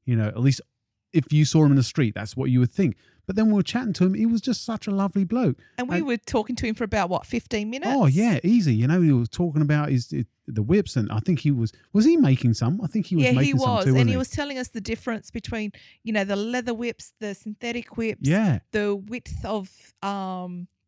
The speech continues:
Speaker 2: you know, the width of the whip, the whips, the different types of whips.
Speaker 1: And how it wasn't all about pain. It was all just about different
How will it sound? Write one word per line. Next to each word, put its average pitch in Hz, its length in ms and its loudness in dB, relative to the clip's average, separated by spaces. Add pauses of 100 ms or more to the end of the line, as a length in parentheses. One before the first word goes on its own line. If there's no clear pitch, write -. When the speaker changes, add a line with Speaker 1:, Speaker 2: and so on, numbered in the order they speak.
(760)
Speaker 2:
you 220 120 -6
know, 202 80 -2
the 196 120 -10
width 233 220 -8
of 226 100 -6
the 220 80 -6
whip, 214 220 -8 (160)
the 208 80 -6
whips, 208 360 -8
the 202 120 -10
different 220 320 -12
types - 460 -8
of 208 120 -10
whips. 220 400 -12
Speaker 1:
And 117 120 2
how 123 140 4
it 110 60 0
wasn't 135 280 4
all 135 260 2
about 120 340 0
pain. 127 480 2
It 120 60 2
was 104 180 -2
all 120 280 -4
just 127 180 -4
about 113 260 -6
different 127 320 -4